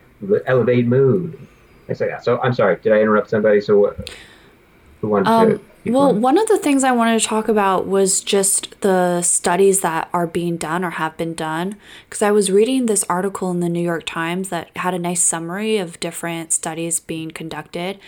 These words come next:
Speaker 2: And, um, it was back in two thousand thirteen, but it was talking about how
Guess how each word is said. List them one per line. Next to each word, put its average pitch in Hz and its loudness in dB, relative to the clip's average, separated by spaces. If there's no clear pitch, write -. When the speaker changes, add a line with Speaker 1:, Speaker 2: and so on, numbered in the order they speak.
Speaker 2:
And, 185 0
um, 180 0
it 190 -2
was 190 0
back 233 -4
in 262 -4
two 247 -6
thousand 240 -4
thirteen, 185 -8
but 175 -2
it 185 -4
was 185 0
talking 233 -8
about 180 -6
how 180 -4